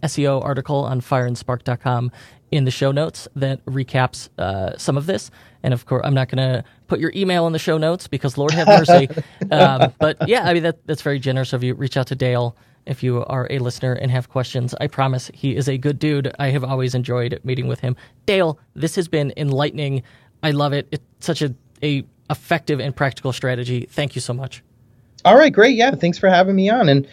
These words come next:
Speaker 2: and thank you for the workshop you did in New York last week. I, I've got a few pages of notes from it, so I learned something.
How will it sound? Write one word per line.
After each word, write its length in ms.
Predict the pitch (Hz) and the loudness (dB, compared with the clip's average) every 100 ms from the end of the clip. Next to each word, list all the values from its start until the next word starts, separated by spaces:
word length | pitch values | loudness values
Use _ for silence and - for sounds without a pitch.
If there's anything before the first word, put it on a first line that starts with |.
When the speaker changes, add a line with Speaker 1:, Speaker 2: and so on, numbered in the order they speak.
| - | -2
Speaker 2:
and 160 | - 147 | 2 4
thank 160 | 160 151 | 4 4
you 60 | |
for 100 | 165 | 2
the 80 | 165 | 4
workshop 420 | 160 160 - 160 | 4 4 6 4
you 100 | 156 | 4
did 200 | 147 160 | 0 2
in 140 | 165 156 | 2 4
New 80 | |
York 320 | 147 147 190 190 | 4 4 4 2
last 320 | 120 117 - | 0 -2 0
week. 260 | 123 110 | 0 4
I, 200 | 117 120 117 - - - | 6 6 2 -8 -4 2
I've 120 | 139 | 4
got 140 | 147 | 6
a 60 | 143 | 4
few 260 | - 151 151 | 4 2 4
pages 380 | 156 139 139 | 4 4 2
of 80 | 120 | -2
notes 280 | 123 135 147 | 2 2 2
from 200 | - 107 | -2 -2
it, 100 | 104 | 0
so 120 | - | 4
I 60 | 113 | 4
learned 260 | 113 131 | 4 0
something. 460 | - 107 110 113 127 | 0 -4 -2 -6 -8